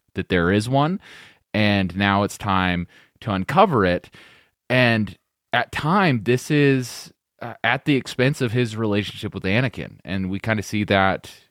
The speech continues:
you know, not quite in this episode, but in episode two, we see him kinda, you know, pushing Anakin off, like, "Hey, no, always be alert, like, be aware of what's happening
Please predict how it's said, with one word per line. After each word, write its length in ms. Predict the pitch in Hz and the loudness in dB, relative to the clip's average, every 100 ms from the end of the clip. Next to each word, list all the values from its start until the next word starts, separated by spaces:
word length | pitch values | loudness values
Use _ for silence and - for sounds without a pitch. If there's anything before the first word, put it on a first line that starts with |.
| - | -10
you 180 | 95 85 | -6 -4
know, 120 | 85 | 0
not 240 | 95 87 | 0 0
quite 280 | - 104 90 | 2 2 2
in 120 | 85 | 0
this 220 | 110 190 | 0 0
episode, 440 | 113 - - 85 78 | 0 -2 -4 -4 0
but 120 | 92 | 0
in 60 | 98 | 0
episode 380 | 107 - 90 | -2 -4 -8
two, 380 | - 185 143 101 - - _ _ | 0 2 4 2 -2 -20 _ _
we 160 | 110 110 | -2 -2
see 240 | - 117 | 0 0
him 240 | 104 107 101 | 2 0 -2
kinda, 280 | 117 110 98 | -2 0 -2
you 120 | 107 | -2
know, 100 | 101 | -4
pushing 400 | - 135 135 110 | -2 -2 0 0
Anakin 380 | 110 104 90 90 | 0 0 -2 0
off, 320 | 104 71 - | 0 -2 -4
like, 320 | 87 82 - _ | -6 -6 -12 _
"Hey, 360 | - 98 123 82 | -10 -2 0 2
no, 280 | 117 120 69 _ | 0 0 -2 _
always 440 | 123 175 208 180 104 | 4 6 6 6 6
be 180 | 135 | 4
alert, 360 | 113 82 95 62 - | 4 2 0 -2 -8
like, 180 | 80 - | -6 2
be 140 | 135 | 4
aware 420 | 123 113 117 110 | 6 4 4 4
of 60 | 90 | 0
what's 180 | 92 - | -4 -2
happening 640 | 95 113 - 82 80 80 | 0 0 0 -4 -4 -6